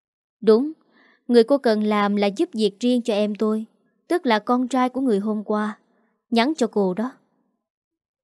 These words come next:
Em tôi nó hiện giờ đang ở riêng, không ở cùng với gia đình. Công việc cũng bận rộn, không có thời gian chăm lo cho bản thân,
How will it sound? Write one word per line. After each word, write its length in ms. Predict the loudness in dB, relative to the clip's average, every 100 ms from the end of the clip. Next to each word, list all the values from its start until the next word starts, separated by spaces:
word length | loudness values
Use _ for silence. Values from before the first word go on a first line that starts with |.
| _ _ _ 0
Em 220 | 2 2
tôi 260 | 4 4 4
nó 80 |
hiện 280 | 2 2 2
giờ 200 | 2 2
đang 180 | 2 0
ở 140 | 0 2
riêng, 280 | 2 2 0 _
không 200 | -2 2
ở 80 | 2
cùng 240 | 4 2 2
với 100 | 0
gia 180 | 0
đình. 240 | 0 -2 -4 _ _ _ _ _ _
Công 200 | 2 4
việc 140 | 4 2
cũng 180 | 2 2
bận 200 | 2 2
rộn, 360 | 2 2 0 -6 -4
không 160 | -2
có 100 | -2
thời 220 | -2 -2
gian 320 | 0 -2 0 0
chăm 200 | 0 2
lo 140 | 0
cho 140 | 0
bản 260 | -2 -2 -2
thân, 220 | -2 -4